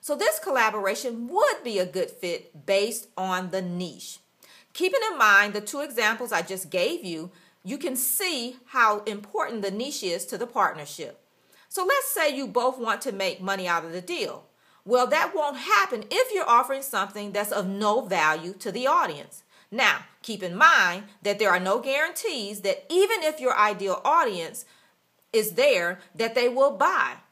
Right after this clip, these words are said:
But you have a better chance when they are rather than when they are not. So when collaborating, make sure the partner you select has the same niche as you. How do you find out?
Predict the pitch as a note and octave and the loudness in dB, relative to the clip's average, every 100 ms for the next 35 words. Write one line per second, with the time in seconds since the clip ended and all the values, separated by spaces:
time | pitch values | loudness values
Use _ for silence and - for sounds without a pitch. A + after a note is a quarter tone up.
0 | _ _ _ - E3 D#3+ A#3 C4+ C#4 A3 | _ _ _ -6 -2 -2 -2 -4 0 0
1 | G3 E3+ D#3+ A3+ - A#4 E4+ A#3 C4 - | 0 -2 -4 -6 -8 -6 -4 -4 -6 -10
2 | F#3+ F#3+ F#3+ F#3+ F#3+ E4 G3 D3+ E3+ - | -6 -2 -2 -2 2 4 6 4 2 -6
3 | _ _ D3+ G3 G3 G3+ G3+ F3+ F3 F3 | _ _ -2 2 2 2 -2 -4 -4 -8
4 | F3 E3+ E3 - D3+ D#3+ D#3 D3 C3+ A2+ | -10 -8 -8 -6 -4 -4 -8 -8 -8 -8
5 | - - - _ _ _ _ _ _ _ | -14 -20 -20 _ _ _ _ _ _ _
6 | _ _ _ _ _ - F#4 E4+ E4 D4 | _ _ _ _ _ -10 -6 -6 -8 -10
7 | _ E4 D4+ F4 B4+ B3+ G3+ F3+ G3 F3+ | _ -6 2 2 2 0 0 -2 -2 -6
8 | C4 G4 - - D4+ D4+ - A3+ A#3+ A#3 | -4 -4 -4 -6 -4 -4 0 0 0 -4
9 | A3+ - C4+ F3+ D#3+ - - C#4+ C#4+ C#4 | -10 -12 -8 -6 -8 -12 -8 -6 -6 -4
10 | C4+ - G#3+ G3 G3+ G3+ - E3+ E3+ E3 | -6 -4 -4 -6 -6 -10 -14 -10 -8 -8
11 | E3 - _ - F3 E3 - D#3 D3+ D#3 | -12 -16 _ -12 -10 -8 -12 -14 -16 -16
12 | - _ _ _ _ _ _ _ _ G3+ | -16 _ _ _ _ _ _ _ _ 0
13 | F3+ F3+ F3+ G#3 F#3+ G3+ A#3 D#4 F#4 | 0 0 -6 -2 -2 -2 -2 -4 -4